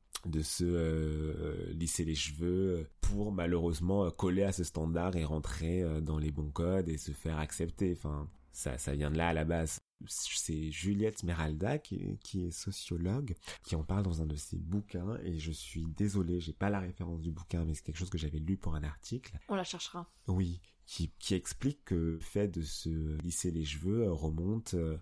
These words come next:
Speaker 1: à l'esclavage, euh, dans les plantations, euh, aux États-Unis, euh, comme des esclaves de maison, donc, qui, pour être bien vus par, euh, leurs maîtres et maîtresses, euh, devaient justement, pour faire propre, euh, se lisser les cheveux, euh, et se, genre, chauffer, euh, des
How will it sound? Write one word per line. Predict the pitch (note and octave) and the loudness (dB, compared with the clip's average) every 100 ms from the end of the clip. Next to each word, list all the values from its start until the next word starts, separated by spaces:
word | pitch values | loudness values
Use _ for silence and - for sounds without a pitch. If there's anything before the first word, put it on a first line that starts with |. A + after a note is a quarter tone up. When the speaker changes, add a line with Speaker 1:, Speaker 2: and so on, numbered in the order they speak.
| - | -8
Speaker 1:
à | - C#2+ D#2 - - - | -8 -6 -6 -8 -10 -8
l'esclavage, | - - D#2 D2+ E2 F2 G2+ F2+ E2+ | -8 -4 -2 0 0 2 2 2 0
euh, | D#2+ D#2 | 0 0
dans | D#2 | 0
les | D#2 | -2
plantations, | - D#2 D#2 D2+ - E2+ E2+ | -2 -4 -2 -4 -2 -2 0
euh, | E2 D#2 | 0 0
aux | D2+ | -2
États-Unis, | D2 - D2+ D2+ D2+ E2+ G#2+ G#2 | -4 -4 -2 -2 0 2 2 2
euh, | D#2 - - | 2 -2 -12
comme | - | -4
des | E2+ D#2+ | -2 0
esclaves | E2 - F#2 F2 | 0 2 2 4
de | |
maison, | D#2+ D#2 D2 A2 C3 | 2 2 2 2 2
donc, | E2 D2+ - | 0 -4 -8
qui, | - E2 D2 | -4 -2 -2
pour | - B2+ G#2+ | 2 2 2
être | - F2+ | 0 -2
bien | D#2+ G2+ G2+ | 2 4 4
vus | E2 F#2+ G2 F#2 | 2 2 4 2
par, | F2+ E2+ D2+ D#2 | 0 0 0 0
euh, | D#2 D2+ | 0 -2
leurs | D#2 | -2
maîtres | D#2+ D#2+ - | -2 0 -2
et | |
maîtresses, | C#2+ C#2 - F#2+ A#2+ - | -2 -4 -2 0 0 0
euh, | D2 | -2
devaient | D#2 D2+ D2 G2+ | -2 -2 2 0
justement, | F2+ - E2 F#2+ | 0 -6 -2 0
pour | - - - | 0 2 2
faire | C#2+ | 2
propre, | - G2 G2+ - D#2 | 2 2 4 2 0
euh, | D#2+ - | -6 -8
se | - D#2+ | -2 2
lisser | E2 E2+ D#2 F2 | 2 2 2 2
les | E2 | 2
cheveux, | D#2 E2+ F2 G#2 G#2 F2 | 0 2 4 4 4 2
euh, | D#2+ | 0
et | |
se, | - E2 | -4 -4
genre, | E2 D#2 | -2 -4
chauffer, | - D#2+ - F2 | -4 -6 -2 -2
euh, | E2 | 0
des | D#2+ D2+ | 0 -2